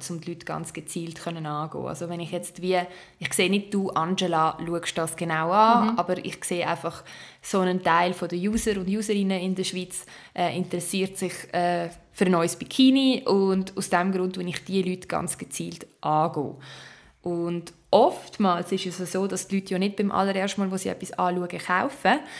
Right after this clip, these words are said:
Speaker 1: sondern sie kriegen dann einfach auf allen anderen Plattformen das Ad nochmal. Du bist auf der
Speaker 2: Mhm.
Speaker 1: Webseite gesehen, hast es vielleicht angeschaut und plötzlich siehst du es im Instagram und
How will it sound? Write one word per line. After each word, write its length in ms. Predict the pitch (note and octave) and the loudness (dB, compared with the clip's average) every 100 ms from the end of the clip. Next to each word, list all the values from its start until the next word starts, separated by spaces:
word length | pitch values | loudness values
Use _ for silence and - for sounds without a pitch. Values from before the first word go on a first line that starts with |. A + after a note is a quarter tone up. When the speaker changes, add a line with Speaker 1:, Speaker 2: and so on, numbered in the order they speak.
| - | -14
Speaker 1:
sondern 240 | - F#3+ F#3 | -2 0 2
sie 120 | A3 | 0
kriegen 300 | G#3 G#3 G3 | 0 0 0
dann 120 | F#3+ | 0
einfach 180 | G3+ A3+ | 0 0
auf 120 | G3 | -2
allen 280 | - F#3 G3 | 0 2 2
anderen 320 | F3 F#3+ F#3+ | 0 0 -2
Plattformen 580 | F#3 E3+ F3 F3 F3 F3 | 0 -2 -2 -4 -4 -4
das 220 | - - - | -6 -6 0
Ad 280 | D#3+ E3 - | 0 0 -4
nochmal. 360 | E3+ D#3+ D#3+ - | -6 -6 -6 -8
Du 80 | D#3+ | -8
bist 160 | E3+ | -8
auf 120 | E3+ | -6
der 100 | - | -2
Speaker 2:
Mhm. 40 | F#3 G3+ G#3 | 4 4 4
Speaker 1:
Webseite 300 | A#3+ - A3 | 0 -4 -4
gesehen, 320 | - G#3 F#3 | 2 2 2
hast 120 | E3+ | 0
es 40 | - | -4
vielleicht 340 | E3+ E3 - | -6 -8 2
angeschaut 520 | - F#3+ G3 G3 G3 | 4 4 2 -2 -4
und 120 | F3+ E3+ | -8 -4
plötzlich 360 | E3+ - F#3 | -4 -4 -8
siehst 180 | - D#3+ | -6 -6
du 40 | D#3+ | -6
es 60 | |
im 100 | D#3+ | -4
Instagram 800 | F#3+ G#3+ - - F3+ E3+ E3+ E3+ - | -2 -2 -4 -2 0 2 0 -2 -6
und 160 | D#3 | -8